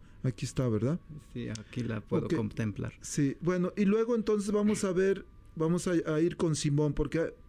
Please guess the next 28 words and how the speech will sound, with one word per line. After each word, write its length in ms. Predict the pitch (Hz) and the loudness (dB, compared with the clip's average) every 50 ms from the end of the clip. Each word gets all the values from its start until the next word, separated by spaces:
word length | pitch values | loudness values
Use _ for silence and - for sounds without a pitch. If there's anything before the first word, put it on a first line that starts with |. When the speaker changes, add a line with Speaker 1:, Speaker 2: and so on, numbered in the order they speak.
| - - - | -20 -8 -4
Speaker 1:
como 220 | - 147 151 151 | -2 0 0 2
dijiste, 440 | 151 156 151 185 190 170 - 214 190 | 0 2 2 0 0 2 0 0 0
era 160 | 185 190 180 | 2 0 0
Simón 440 | - - - 156 143 165 185 190 190 | -2 0 0 2 2 2 2 0 0
primero. 440 | - 156 151 165 196 233 226 151 - - - - - - - - - - - | 0 0 0 2 2 2 2 2 -2 -4 -14 -20 -20 -20 -20 -20 -20 -18 -4
Speaker 2:
Sí. 200 | - 135 120 110 - - - | -2 -2 -2 -2 -6 -12 -16
Speaker 1:
Simón, 360 | - - 170 160 175 190 196 | -4 0 2 2 2 2 2
pero 160 | - 190 175 | 2 2 2
ya 140 | 175 180 185 | 2 2 0
después 400 | 180 170 - - 190 180 175 - | -2 -4 -2 0 0 0 0 0
Pedro. 420 | - 208 226 240 240 208 147 117 - - - - - - - | 0 0 2 2 2 0 0 -2 -4 -10 -18 -20 -16 -4 0
Algunos 300 | 190 180 202 196 196 196 | 0 2 4 4 2 2
dicen, 240 | 185 156 208 180 - 185 | 2 0 -2 -2 -2 -2
"No, 220 | 196 214 233 233 | -2 -2 -2 0
pues 140 | - 208 185 | -2 -2 -2
es 40 | - | 0
que 100 | - 202 | 0 0
no 120 | 196 202 | 2 2
les 140 | 208 202 185 | 2 0 2
gustaba 380 | 165 170 - - 185 190 190 185 | 0 0 0 0 -2 -2 -2 0
porque 280 | - 165 147 - 180 | 0 -2 0 0 -2
ese 160 | 175 - 196 180 | 0 0 0 0
nombre 220 | 185 185 185 180 | 2 2 2 0
estaba 260 | - - 180 180 180 | 0 0 -2 -2 0
medio 300 | 175 170 156 135 143 139 | 0 0 2 2 2 2
acholado 600 | 135 135 - 143 135 135 135 143 147 147 143 139 | 2 0 0 0 2 2 2 2 2 0 0 0
de 160 | 131 143 139 - - - - | 0 0 -2 -4 -12 -18 -14
Simón, 960 | - - - 180 165 165 170 180 185 196 202 208 202 202 202 202 202 196 175 | -10 -2 0 2 2 2 2 2 2 2 0 0 0 0 0 0 0 -2 -2